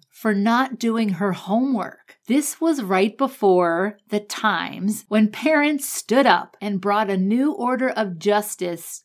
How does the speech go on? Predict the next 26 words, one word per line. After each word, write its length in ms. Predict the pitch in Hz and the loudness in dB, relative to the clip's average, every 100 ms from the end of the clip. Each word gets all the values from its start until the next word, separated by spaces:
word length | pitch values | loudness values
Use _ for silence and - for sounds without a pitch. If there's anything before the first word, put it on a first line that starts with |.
| - | -4
to 160 | 233 | 0
an 160 | 220 208 - | 2 0 -2
old 400 | 220 254 277 - | -2 0 0 -2
order 360 | 214 220 220 | -4 -2 -2
of 200 | 214 190 | -4 -6
thinking 760 | - 247 240 233 175 170 170 - - | -4 -2 -2 -4 -6 -6 -10 -12 -8
in 160 | 180 - | -6 -4
our 300 | 170 190 190 | -2 -2 -2
education 720 | 185 180 175 - 180 175 175 151 | -2 -2 -4 -4 -4 -2 -6 -6
system. 600 | - 175 - - - - - | -6 -8 -10 -14 -16 -8 -2
I 60 | |
remember 460 | 233 262 277 269 277 | 0 4 2 2 0
sitting 400 | - 277 254 226 | 0 0 2 0
in 360 | 196 190 190 190 | 0 -2 -4 -6
class 800 | - - 170 180 69 185 - - _ | -12 0 0 0 -4 -12 -14 -14 _
in 220 | - 196 180 | -4 -2 -2
complete 960 | - 214 185 180 - 269 320 349 359 | 0 0 0 -6 -6 0 4 4 2
fear 720 | - - 277 285 214 - 196 - | -6 0 2 4 2 -2 -8 -8
because 320 | - 214 240 196 | -6 -2 -2 -4
I 160 | - 240 | -6 -6
was 280 | 214 220 - | -2 -2 -2
silently 1160 | - 226 262 339 330 - - 175 170 170 165 | -4 -2 -2 -2 -2 -4 -4 -4 -4 -4 -8
one 280 | - 190 262 | -4 2 4
of 120 | 269 | 2
the 100 | 190 | 0
students 800 | 190 - - 254 262 190 170 143 | -4 -6 -2 0 0 0 -2 -6